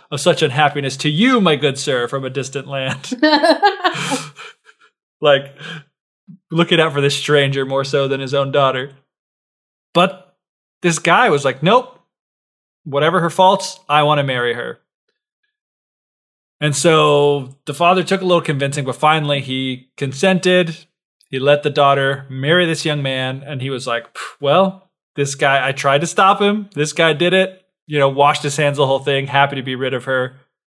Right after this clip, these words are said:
Speaker 1: It's like, I told this guy the whole truth, and he still wanted to marry her. So it's
Speaker 2: Yeah.
Speaker 1: like, my conscience is clear. This is all on him. And so, accordingly,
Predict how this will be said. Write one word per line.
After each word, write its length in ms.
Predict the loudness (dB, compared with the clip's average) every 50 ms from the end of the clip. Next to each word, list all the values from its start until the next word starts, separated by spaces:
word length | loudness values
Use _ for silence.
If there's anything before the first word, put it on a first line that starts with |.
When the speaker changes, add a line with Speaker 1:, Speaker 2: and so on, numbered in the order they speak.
| _
Speaker 1:
It's 80 | -10 -8
like, 120 | -8 -2 0
I 120 | 2 2 4
told 200 | 4 2 2 2
this 120 | -2 -2
guy 160 | 2 2 4
the 100 | 4 2
whole 160 | 2 0 0
truth, 420 | 0 0 0 0 0 0 -2 -8 -20 _ _ -8
and 140 | -6 -4
he 140 | -2 -2 -4
still 240 | -2 -2 -2 0 2
wanted 240 | 2 2 2 0 -4
to 80 | -8
marry 300 | -6 -2 0 0 0 0 -2
her. 200 | -2 -4 -4 -2
So 140 | 0 0 0
it's 80 | 0 0
Speaker 2:
Yeah. 40 |
Speaker 1:
like, 180 | -2 -4 -4 -2
my 200 | 0 0 0 0
conscience 400 | 2 0 0 0 0 -4 -8 -10
is 120 | -12 -14
clear. 280 | -10 -6 -6 -4 -4 -4
This 180 | -4 -4 -4 -4
is 120 | 0 0
all 180 | 2 2 2 0
on 120 | -2 -4
him. 320 | -4 -6 -6 -6 -8 -10 -16 _ _ _ _ _ _ _ _ -20 _ _ _ _ _ _
And 260 | 0 2 4 4 2 2
so, 400 | 0 2 4 6 6 4 4 2
accordingly, 880 | -2 -8 -8 -2 0 2 2 2 0 0 0 0 0 -2 -2 -4 -8